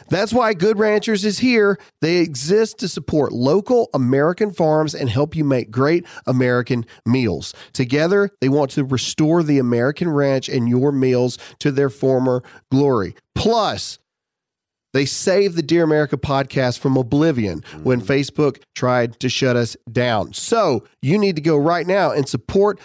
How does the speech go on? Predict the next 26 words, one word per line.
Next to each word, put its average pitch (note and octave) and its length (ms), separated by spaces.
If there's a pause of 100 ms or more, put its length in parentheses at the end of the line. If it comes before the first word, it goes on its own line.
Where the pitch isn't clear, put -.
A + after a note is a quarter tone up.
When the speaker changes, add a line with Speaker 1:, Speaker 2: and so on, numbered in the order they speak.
Speaker 1:
the C#3 60
people F#3 300
that C#3+ 160
support F3+ 360
American C3+ 540 (800)
beef, G#3 420 (160)
American C3+ 540
chicken, C#4+ 460 (180)
American C#3+ 440
ranchers, G#3 460 (300)
and A3 400 (180)
this E3 240
podcast. B2 680
You F3 60
need F#3 120
to F3 60
go E3 120
to C#3+ 80
good A3 200
ranchers G3+ 320
dot F3 200
com F3 200
slash G3 340
Graham E3+ 460
right G3+ 320
now F3+ 400